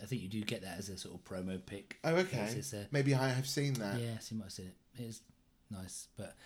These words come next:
Speaker 1: but even that, him walking away was just a touch too long, it felt to me. That was sort of like
Speaker 2: I've seen that bit three times now, and I kept thinking,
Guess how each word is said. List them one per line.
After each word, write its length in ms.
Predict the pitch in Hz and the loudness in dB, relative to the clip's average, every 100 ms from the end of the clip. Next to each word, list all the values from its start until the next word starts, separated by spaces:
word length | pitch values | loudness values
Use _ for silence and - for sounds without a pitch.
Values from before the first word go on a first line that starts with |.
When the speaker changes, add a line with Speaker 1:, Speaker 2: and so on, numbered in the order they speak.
| - | 4
Speaker 1:
but 100 | 180 | 6
even 200 | 185 170 | 8 10
that, 200 | 175 147 117 | 10 8 8
him 180 | 139 | 8
walking 300 | 143 131 127 120 | 10 8 6 6
away 240 | 139 139 | 8 8
was 340 | 107 104 - - - - - - - - | 6 4 2 -2 -18 -20 -20 -20 -20 0
just 260 | 147 135 113 | 2 4 2
a 40 | |
touch 400 | - - - - | -2 -4 -2 -4
too 180 | - 92 82 | -2 -2 -4
long, 300 | 80 87 117 - _ _ _ | -6 -4 -6 -8 _ _ _
it 140 | 98 - | -18 -10
felt 280 | - 95 - - | -6 -6 -8 -10
to 100 | - | -4
me. 320 | 98 95 104 - - | -2 -2 -4 -6 -6
That 120 | 117 | -2
was 120 | 107 95 | -2 -2
sort 180 | 92 92 | -2 -4
of 40 | |
like 60 | 107 - - _ _ _ - - - _ _ - | -6 -10 -20 _ _ _ -20 -20 -20 _ _ -6
Speaker 2:
I've 80 | 110 | -2
seen 120 | 131 | -2
that 100 | 98 | 0
bit 100 | 113 | -2
three 220 | - 113 | 0 -2
times 340 | 110 117 123 98 | 2 0 0 0
now, 100 | 92 | 0
and 80 | |
I 40 | 98 | 0
kept 180 | 127 - | -2 -2
thinking, 360 | 113 104 104 | -4 -2 -4